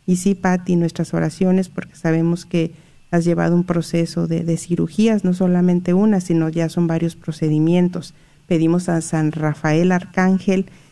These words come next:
que interceda por ti, San Rafael, medicina de Dios, que te conceda esa, esa sanación que necesitas para tu cuerpo.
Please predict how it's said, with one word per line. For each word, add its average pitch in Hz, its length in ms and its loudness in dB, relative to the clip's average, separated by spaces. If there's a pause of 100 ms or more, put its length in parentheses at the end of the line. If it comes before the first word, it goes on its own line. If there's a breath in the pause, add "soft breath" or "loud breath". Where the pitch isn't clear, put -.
(160 loud breath)
que 180 60 2
interceda 180 580 0
por 180 240 -4
ti, 180 160 0
San 175 200 -2
Rafael, 165 520 0
medicina 175 680 0
de 156 160 0
Dios, 160 420 -2 (420 soft breath)
que 175 100 -4
te 170 140 -2
conceda 160 580 0
esa, 160 480 -2
esa 180 220 0
sanación 170 580 0
que 180 100 0
necesitas 156 600 -2
para 151 240 -4
tu - 180 -12
cuerpo. 156 460 -6